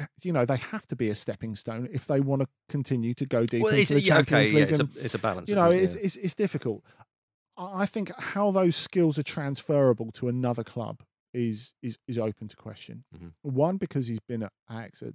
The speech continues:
Speaker 1: a long time now, and that is a long time in the modern game. To
Speaker 2: Yeah.
Speaker 1: be at a club
Speaker 2: Yeah.
Speaker 1: that long in the same position is a, is a very long time. Um,
Speaker 2: Transferable skills for someone like F C Porto. <laughs>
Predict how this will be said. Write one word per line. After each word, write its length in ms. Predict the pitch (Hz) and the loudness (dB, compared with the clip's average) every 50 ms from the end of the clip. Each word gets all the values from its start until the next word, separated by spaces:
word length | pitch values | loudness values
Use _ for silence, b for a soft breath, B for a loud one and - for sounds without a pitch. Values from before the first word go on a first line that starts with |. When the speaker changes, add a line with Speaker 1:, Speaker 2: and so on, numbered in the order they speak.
| _ _ - | _ _ -6
Speaker 1:
a 60 | 113 | -4
long 340 | 113 113 117 120 120 117 113 | -2 -2 -2 -2 -4 -4 -6
time 320 | - - 120 120 117 113 | -8 -10 -10 -10 -8 -8
now, 140 | 117 - - - | -10 -10 -12 -12
and 120 | 156 143 | -12 -12
that 180 | 143 175 233 214 | -12 -12 -14 -10
is 140 | 208 196 - | -12 -8 -4
a 80 | 196 156 | -2 -2
long 240 | 127 123 113 110 110 | 0 -2 -2 -4 -6
time 260 | - - 127 117 127 | -12 -14 -14 -12 -12
in 60 | 120 | -10
the 80 | 120 117 | -10 -8
modern 300 | 117 120 117 123 123 117 | -8 -8 -8 -8 -10 -12
game. 200 | - 120 120 120 | -12 -12 -14 -12
To 100 | - 110 | -12 -10
Speaker 2:
Yeah. 80 | 98 98 | -6 -2
Speaker 1:
be 160 | 156 156 156 | 0 0 0
at 60 | - | -2
a 40 | - | -4
club 360 | - - - 135 120 113 110 - | -10 -8 -6 -4 -4 -4 -4 -8
Speaker 2:
Yeah. 160 | 90 92 90 92 _ _ _ _ _ - | -14 -16 -16 -18 _ _ _ _ _ -6
Speaker 1:
that 300 | 120 160 156 151 - 147 | 0 0 0 0 0 2
long 260 | 139 131 120 113 107 _ - | 2 4 2 2 -2 _ -6
in 160 | 170 160 160 165 | -2 0 2 2
the 100 | 156 143 | 2 2
same 300 | - - 147 139 135 123 | 0 0 -2 -2 -2 -2
position 500 | - 123 117 120 110 107 - 120 117 117 | -4 -4 -4 -4 -6 -6 -10 -14 -14 -12
is 200 | - 117 107 117 | -10 -8 -6 -6
a, 40 | 113 - | -6 -8
is 120 | - 113 110 | -8 -8 -8
a 60 | 113 | -6
very 240 | 107 117 110 110 107 | -4 -2 -2 -2 -2
long 200 | 107 101 104 107 | -2 -6 -8 -10
time. 340 | - - 110 107 - - - b b b b b b b b | -12 -14 -14 -14 -12 -14 -16 b b b b b b b b
Um, 280 | 127 127 135 135 131 - _ _ _ _ _ _ _ _ _ _ _ _ _ _ _ - | -2 0 0 0 -2 -6 _ _ _ _ _ _ _ _ _ _ _ _ _ _ _ -6
Speaker 2:
Transferable 540 | - 170 160 135 143 180 190 180 143 139 | -2 0 0 2 4 6 4 6 4 2
skills 260 | 123 - - 147 131 113 | -2 2 2 2 2 2
for 60 | 123 | -2
someone 260 | - 135 120 110 110 | -4 -2 -2 0 2
like 240 | 107 104 107 - - | 4 4 4 4 2
F 120 | 113 110 - | -2 -4 -4
C 140 | - 117 | -6 -8
Porto. 400 | 113 - 131 135 127 - - 127 - | -6 -4 -4 -4 -4 -2 -2 -4 -4
<laughs> 60 | - | -4